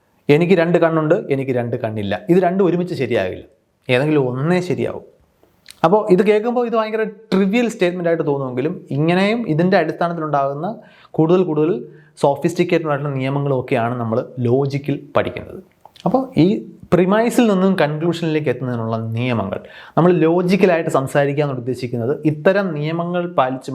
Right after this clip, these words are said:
മാത്രം സംസാരിക്കുന്ന ആൾക്കാരെ കുറിച്ചാണ്. അങ്ങനെ അത് തെറ്റുമ്പോൾ ലോജിക്കൽ അല്ല എന്ന് നമ്മൾ പറയും. ലോജിക്കൽ അല്ല എന്നുണ്ടെങ്കിൽ, ലോജിക്ക് വേണ്ട എന്ന് തീരുമാനിച്ചിട്ടാണെങ്കിൽ ഏതെങ്കിലും ഒരു വിഷയം ചർച്ച ചെയ്യുന്നതിലോ സംസാരിക്കുന്നതിലോ പ്രത്യേകിച്ച് ഒരു കാര്യവുമില്ല.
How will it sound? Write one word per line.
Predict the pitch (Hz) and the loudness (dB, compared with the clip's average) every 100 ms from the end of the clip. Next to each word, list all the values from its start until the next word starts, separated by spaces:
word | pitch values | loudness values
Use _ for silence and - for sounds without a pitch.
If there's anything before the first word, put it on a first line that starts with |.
| 127 | -4
മാത്രം | 143 147 139 | -2 -4 -4
സംസാരിക്കുന്ന | 113 - 113 113 120 120 - - 113 | -6 -4 -4 -4 -4 -4 -6 -4 -2
ആൾക്കാരെ | 113 110 - | 0 -2 -4
കുറിച്ചാണ്. | 104 - - _ _ _ _ - - 131 | -14 -16 -20 _ _ _ _ -20 -2 2
അങ്ങനെ | 139 143 | 2 2
അത് | 143 147 | 2 2
തെറ്റുമ്പോൾ | 135 151 208 151 | 2 2 4 4
ലോജിക്കൽ | 147 151 156 131 | 4 0 -2 -2
അല്ല | 113 127 120 | -2 -2 -4
എന്ന് | 110 | -6
നമ്മൾ | 101 92 | -8 -6
പറയും. | 82 - 143 | -6 2 4
ലോജിക്കൽ | 196 202 - 269 220 151 | 6 2 2 2 4 2
അല്ല | 151 156 - | 4 2 -2
എന്നുണ്ടെങ്കിൽ, | 135 110 98 - _ 123 | -10 -10 -12 -14 _ 0
ലോജിക്ക് | 170 190 220 254 180 | 2 0 -2 -4 -2
വേണ്ട | 156 180 202 185 | -2 -2 -2 -2
എന്ന് | 156 | -6
തീരുമാനിച്ചിട്ടാണെങ്കിൽ | 139 139 131 127 110 110 123 165 - - _ 139 | -8 -8 -10 -8 -8 -6 -8 -10 -16 -20 _ 2
ഏതെങ്കിലും | 175 185 | 4 2
ഒരു | 175 135 | 2 2
വിഷയം | 151 147 147 | 0 0 0
ചർച്ച | 123 - 135 | -4 -2 -2
ചെയ്യുന്നതിലോ | 127 127 127 123 | -2 -2 -4 -4
സംസാരിക്കുന്നതിലോ | 107 104 120 123 117 110 110 | -10 -6 -6 -4 -4 -4 -4
പ്രത്യേകിച്ച് | 113 113 110 | -4 -2 -2
ഒരു | 110 | 0
കാര്യവുമില്ല. | - - - - | -2 -4 -6 -8